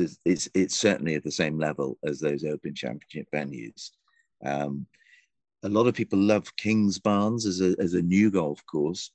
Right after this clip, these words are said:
It would be very surprising if a golf course that's only twenty years old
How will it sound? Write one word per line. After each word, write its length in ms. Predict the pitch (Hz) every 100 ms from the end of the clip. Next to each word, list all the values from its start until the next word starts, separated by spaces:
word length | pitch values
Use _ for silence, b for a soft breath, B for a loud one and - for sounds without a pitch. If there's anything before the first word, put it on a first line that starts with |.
| -
It 360 | 82 _ -
would 180 | 90 87
be 60 | 90
very 180 | 104 92
surprising 540 | 92 98 90 82 87
if 80 | 82
a 40 |
golf 260 | 85 82 -
course 220 | 87 78
that's 160 | - 95
only 180 | 85 78
twenty 340 | 92 82 80
years 200 | 80 80
old 320 | 80 78 76